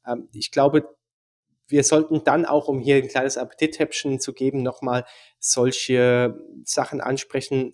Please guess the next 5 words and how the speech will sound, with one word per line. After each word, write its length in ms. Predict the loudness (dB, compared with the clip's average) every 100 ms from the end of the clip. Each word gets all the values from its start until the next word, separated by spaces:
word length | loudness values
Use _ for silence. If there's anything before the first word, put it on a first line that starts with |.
| _
wie 360 | -12 -6 -6 -6 _ _ _
mTOR, 1160 | 0 4 2 0 -2 2 4 4 4 2 0 -4 -10
äh, 300 | -8 -8 -10 -12 -16 -12
weil 420 | 0 4 4 2 -2 -20 _ _ _ _ _
gerade 540 | -8 0 4 4 2